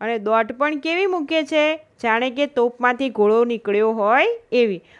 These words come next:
પણ પહોંચ્યો ત્યારે શિષ્યવૃત્તિની પરીક્ષા શરૂ થઈ ચૂકી હતી.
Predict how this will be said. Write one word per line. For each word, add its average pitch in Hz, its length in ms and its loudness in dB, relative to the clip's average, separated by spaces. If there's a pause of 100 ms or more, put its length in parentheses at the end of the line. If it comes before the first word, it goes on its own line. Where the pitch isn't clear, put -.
(160)
પણ 381 200 6 (100)
પહોંચ્યો 233 560 0
ત્યારે 349 480 2 (360)
શિષ્યવૃત્તિની 247 800 -4
પરીક્ષા 247 520 -4
શરૂ 294 320 -4
થઈ 359 220 0
ચૂકી 330 360 -6
હતી. 285 420 -2